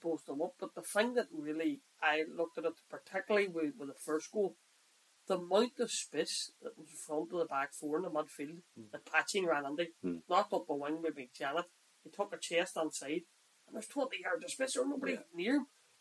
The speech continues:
Speaker 1: He played out wide to McMullen, but McMullen came on. But it's one of them where I, I just don't know what Stevie's doing regarding somebody sitting. Derry or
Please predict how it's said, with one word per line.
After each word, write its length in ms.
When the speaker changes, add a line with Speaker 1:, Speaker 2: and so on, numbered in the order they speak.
Speaker 1:
He 100
played 260
out 140
wide 140
to 60
McMullen, 420
but 100
McMullen 300
came 120
on. 300
But 140
it's 180
one 180
of 80
them 200
where 180
I, 60
I 180
just 220
don't 180
know 340
what 220
Stevie's 460
doing 280
regarding 520
somebody 340
sitting. 380
Derry 260
or 140